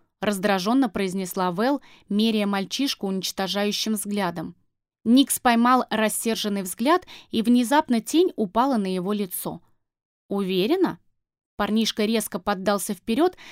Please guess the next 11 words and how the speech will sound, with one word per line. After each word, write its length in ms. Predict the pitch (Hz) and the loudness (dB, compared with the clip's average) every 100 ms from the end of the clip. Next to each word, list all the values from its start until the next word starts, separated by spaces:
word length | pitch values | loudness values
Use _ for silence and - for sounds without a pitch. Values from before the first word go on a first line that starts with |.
| - | -10
смело 560 | - - 214 277 349 330 | -4 0 4 6 6 4
перекидывая 800 | 226 208 175 240 240 247 214 | 0 -2 -2 -2 2 2 2
ногу 320 | 208 240 262 233 | 2 2 2 0
через 340 | - 196 180 | -2 -2 -4
бедро 380 | 175 196 214 196 | -6 -4 -2 0
Вэл 320 | 180 311 330 - - - | 2 2 2 -2 -12 0
и 120 | 247 | 4
нависая 680 | 233 202 190 - 214 269 | 4 2 -2 -2 -2 0
над 240 | 240 190 170 | 0 0 -2
ней 160 | 190 | -4
сверху. 580 | 196 - 185 165 - - | -4 -4 -4 -4 -8 -20